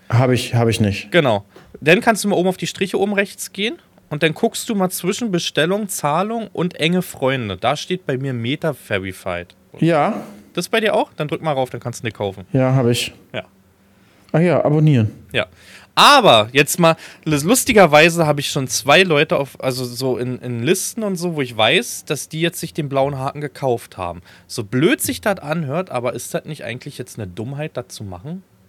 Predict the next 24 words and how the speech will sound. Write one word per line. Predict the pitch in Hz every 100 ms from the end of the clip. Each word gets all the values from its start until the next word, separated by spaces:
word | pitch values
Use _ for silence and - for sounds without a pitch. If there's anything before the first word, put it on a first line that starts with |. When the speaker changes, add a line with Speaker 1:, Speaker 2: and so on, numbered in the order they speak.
| _ _ _ _ _ _ -
Speaker 2:
Weil | 143
bist | 139 220 -
du | -
einmal | 165 185 208 185 160
drinne | 160 190 226 131
und | - 123
du | 139 135
hörst | 135 - -
auf, | 165 247 -
diese | 202 175
sechzehn | 160 165 - 180
neunundneunzig | 151 147 139 143 156
zu | - 104
bezahlen, | 104 - 95 98
ist | 123 -
dein | 127 131
blauer | - 107 113
Haken | 107 - 98
weg. | 87 - _ _ _ _ _ _ _ _
Ist | - 147
doch |
irgendwie | 143 143 190
peinlich, | - 117 90 82 -
oder? | - 143